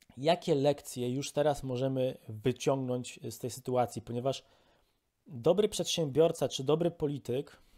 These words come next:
e, zawsze złą kartę rzuconą przez los próbuje przekuć w dobrą monetę, którą w przyszłości, e,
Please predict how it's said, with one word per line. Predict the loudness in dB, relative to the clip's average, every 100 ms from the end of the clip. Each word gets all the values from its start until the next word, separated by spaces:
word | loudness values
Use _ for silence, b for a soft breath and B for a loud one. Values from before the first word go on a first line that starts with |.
| -14
e, | -10 -6 -6 -6 -10 -16
zawsze | 2 4 4 -2 -4
złą | 0 2 2 0 -4
kartę | -2 0 -2
rzuconą | -4 -4 -4 -4
przez | -6 -4
los | 0 2 0 -4 _ b b b
próbuje | -10 -2 2 2
przekuć | 2 2 2 2 -8 -8 -10 -14
w | -16 -8 2
dobrą | 2 4 4
monetę, | 4 2 2 2 -2
którą | -2 -2 -2
w | -4
przyszłości, | -10 -2 0 0 -2 -6 -6 -6 b b b b
e, | -10